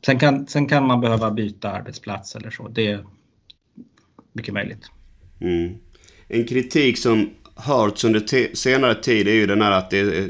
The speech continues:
Speaker 2: svårt att förstå att man som arbetsgivare kan kalla personalen för hjältar först och sen ens diskutera att säga upp personalen. Jag tänker då främst på Karolinska Universitetssjukhuset som ju verkar gå vidare med planerna på att minska personalen.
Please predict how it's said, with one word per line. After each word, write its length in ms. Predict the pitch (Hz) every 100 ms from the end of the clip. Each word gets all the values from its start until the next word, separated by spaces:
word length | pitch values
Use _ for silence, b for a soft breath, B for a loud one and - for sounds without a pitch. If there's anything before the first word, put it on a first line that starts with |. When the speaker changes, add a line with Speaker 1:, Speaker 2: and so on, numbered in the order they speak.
| -
Speaker 2:
svårt 600 | - - - - 120 113 101
att 140 | 98
förstå 380 | 110 - 117 101
att 140 | 92
man 140 | 101 95
som 140 | 98
arbetsgivare 600 | 98 107 107 107 107 90
kan 200 | - 98
kalla 320 | 95 107 104
personalen 560 | 101 101 95 110 98 98
för 120 | 95
hjältar 540 | 98 104 113 117 98 92
först 320 | 127 110 95
och 60 |
sen 200 | 101 104
ens 220 | 92 92 92
diskutera 920 | 92 101 - 98 - 143 151 120 85
att 140 | 87
säga 220 | - 98 95
upp 200 | 87 -
personalen. 680 | 82 - 90 82 76 71 B B B B
Jag 180 | 98 -
tänker 300 | 117 101 98
då 280 | 101 92 -
främst 260 | 113 98
på 80 | 101
Karolinska 560 | 92 104 95 98 92 98
Universitetssjukhuset 1160 | 95 95 95 - 104 101 - 104 95 85 85 82
som 140 | 95
ju 60 | 92
verkar 240 | 92 92
gå 160 | 90 95
vidare 520 | 98 104 123 110 85
med 200 | 85 85
planerna 460 | 107 120 135 101
på 100 | 82 92
att 100 | 87
minska 340 | 95 101 92
personalen. 720 | - 82 78 92 87 82 78